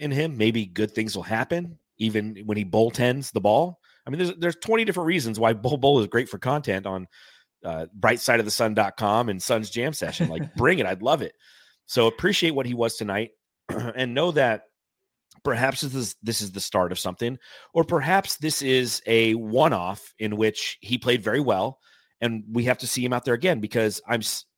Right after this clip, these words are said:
Speaker 1: like, I, I don't wanna be that guy to be like, "Well, I, I don't know,"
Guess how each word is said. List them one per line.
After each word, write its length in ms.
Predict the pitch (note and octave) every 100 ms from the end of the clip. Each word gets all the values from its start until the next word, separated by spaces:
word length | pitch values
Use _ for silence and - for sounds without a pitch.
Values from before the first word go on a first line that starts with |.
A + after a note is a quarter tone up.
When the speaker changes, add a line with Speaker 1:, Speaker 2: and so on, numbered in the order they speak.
| _ _ A2
Speaker 1:
like, 180 | G#2 - - _
I, 100 | G#2 -
I 80 | C#3
don't 80 | D3
wanna 140 | D3
be 100 | B2+
that 180 | A#2+ A2
guy 220 | C3+ C#3
to 100 | A2+
be 140 | F#2
like, 200 | G2 F2+
"Well, 160 | F#2+ G2
I, 360 | G2 G#2 F#2+ A2+
I 20 |
don't 220 | B2+ C3+
know," 320 | D#3 D3+ A2